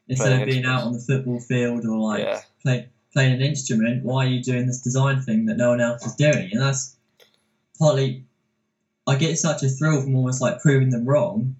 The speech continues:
Speaker 2: Yeah.
Speaker 1: And then
Speaker 2: That's
Speaker 1: they
Speaker 2: cool.
Speaker 1: see, like, especially with school kids, like, the Instagram followers, they're like, they see that s-, all the girls and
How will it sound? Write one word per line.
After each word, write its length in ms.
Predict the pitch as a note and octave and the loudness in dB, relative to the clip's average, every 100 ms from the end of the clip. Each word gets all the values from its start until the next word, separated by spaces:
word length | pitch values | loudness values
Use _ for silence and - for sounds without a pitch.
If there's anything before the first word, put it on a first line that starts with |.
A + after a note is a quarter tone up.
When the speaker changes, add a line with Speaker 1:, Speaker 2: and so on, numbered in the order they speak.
| _ | _
Speaker 2:
Yeah. 180 | - - - _ _ - | -16 -16 -18 _ _ -2
Speaker 1:
And 160 | C3 C3+ | 4 4
then 120 | C3 | 4
Speaker 2:
That's 60 | |
Speaker 1:
they 100 | C3+ | 2
Speaker 2:
cool. 80 | C3+ | 0
Speaker 1:
see, 220 | - C3+ C3 | -2 -2 0
like, 180 | A#2 - | 0 0
especially 420 | C3 D#3 D3+ C3+ | 0 0 0 0
with 120 | C3 | 0
school 340 | C3 - C#3+ C3+ | -2 0 0 0
kids, 640 | - A#2 G#2+ - - - _ _ _ - | -2 -2 -2 -4 -6 -10 _ _ _ -4
like, 340 | A#2 A2+ - _ | 0 -2 -4 _
the 300 | B2+ A#2+ A#2 C3+ | -2 0 0 0
Instagram 600 | C3+ - - B2 A#2 - | -2 -2 -2 -2 -2 -2
followers, 760 | B2+ A#2 G2 F#2 G#2 - - _ _ - | -2 -2 -4 -8 -6 -8 -10 _ _ -4
they're 220 | B2 A#2 | -2 -2
like, 280 | A2 G2+ - _ _ - | -4 -6 -10 _ _ -2
they 180 | B2+ B2 | 0 0
see 360 | - C3+ B2+ A#2 | -2 0 0 0
that 100 | B2+ | -4
s-, 260 | - - _ | -8 -12 _
all 140 | C3+ C3 | 0 2
the 120 | B2 | 0
girls 440 | B2+ B2 A#2+ A#2 | 0 0 0 -2
and 160 | A2 | 0